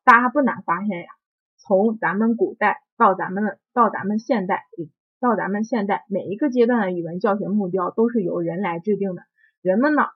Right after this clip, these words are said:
他就会根据当时他对语文教育的一个认识，根据他当时的一个政治政策的形式来制定这个语文的教学目标。所以说，这个语文的教学目标，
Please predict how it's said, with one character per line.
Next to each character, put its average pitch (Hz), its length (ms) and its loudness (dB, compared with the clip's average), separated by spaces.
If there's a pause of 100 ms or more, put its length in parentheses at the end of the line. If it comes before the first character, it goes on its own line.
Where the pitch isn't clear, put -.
他 185 200 -10
就 196 180 -4
会 185 160 0
根 208 240 -2
据 208 120 -4
当 208 260 0
时 170 160 -8
他 214 160 -8
对 214 160 0
语 170 140 -2
文 165 160 -6
教 220 220 0
育 185 80 -2
的 165 120 -4
一 - 80 -10
个 233 140 2
认 226 300 -2
识， - 220 -14 (640)
根 226 200 2
据 240 280 -2
他 175 220 2
当 220 280 0
时 196 100 -8
的 185 100 0
一 175 80 -6
个 - 200 -2
政 240 260 2
治 190 140 -4
政 254 260 2
策 226 140 -2
的 170 100 -2
形 - 220 -10
式 - 220 -2
来 - 180 -8
制 226 160 -2
定 190 200 0
这 208 80 0
个 190 120 2
语 180 180 -4
文 - 100 -16
的 185 120 -4
教 220 200 2
学 - 160 -10
目 202 180 0
标。 196 300 0 (220)
所 190 120 -2
以 202 160 2
说， 170 240 -4
这 208 80 -6
个 185 100 0
语 170 180 -4
文 165 120 -8
的 175 100 -4
教 190 200 0
学 170 140 -8
目 190 180 -2
标， 185 260 0